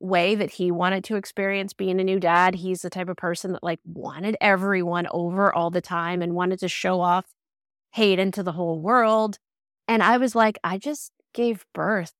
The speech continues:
and I'm not sleeping and I don't even know who I am or which end is up. And I really just, like, I need to cocoon with my family." And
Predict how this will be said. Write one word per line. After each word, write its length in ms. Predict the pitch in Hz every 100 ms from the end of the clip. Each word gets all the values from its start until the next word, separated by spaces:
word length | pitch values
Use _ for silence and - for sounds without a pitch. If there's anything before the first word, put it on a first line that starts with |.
| _
and 160 | - 180
I'm 120 | 175
not 240 | 170 175 -
sleeping 640 | - 180 190 262 294 311 -
and 220 | 202 185
I 260 | 175 175 175
don't 380 | 170 180 160 196
even 240 | 196 196
know 140 | 180
who 240 | 180 180 185
I 100 | 185
am 460 | - 165 180 196 185
or 200 | 180 175
which 220 | 175 170
end 200 | 175 175
is 100 | 165
up. 300 | 165 165 - -
And 140 | 175
I 120 | 160
really 440 | 170 165 156 160 165
just, 340 | 156 160 -
like, 340 | 165 160 160 - _ _ _ _ _ -
I 120 | -
need 180 | 190 202
to 100 | 226
cocoon 460 | 202 - 196 180
with 160 | 185 -
my 140 | 160
family." 720 | 147 143 165 208 - - 196 - -
And 420 | 196 185 185 180